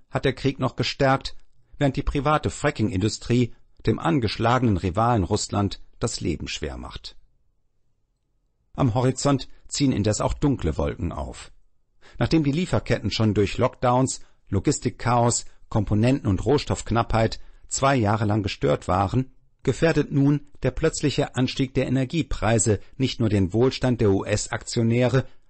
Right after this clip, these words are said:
sondern auch den sozialen Frieden. Zu Beginn der Sommersaison und sechs Monate vor den U-S-Zwischenwahlen kostet das Benzin an U-S-Tankstellen doppelt so viel wie zweitausendzwanzig.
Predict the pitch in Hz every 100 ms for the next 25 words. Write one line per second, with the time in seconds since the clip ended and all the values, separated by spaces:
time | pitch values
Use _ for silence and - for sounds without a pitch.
0 | _ - 135 135 - 104 90 - 98 104
1 | - 113 107 110 - 151 127 - - -
2 | _ _ _ _ _ _ _ _ - -
3 | 139 147 196 160 107 135 151 127 113 135
4 | 147 - - _ 87 127 131 - 107 135
5 | 117 - 90 - 101 92 95 104 127 -
6 | - 147 104 85 95 98 107 110 - _
7 | _ - 156 147 156 - - 127 - 180
8 | 175 123 107 101 127 - - 120 - 127
9 | 123 117 156 - - 107 - 110 110 110
10 | - - 120 - 104 110 107 113 - 110
11 | 95 - 95 -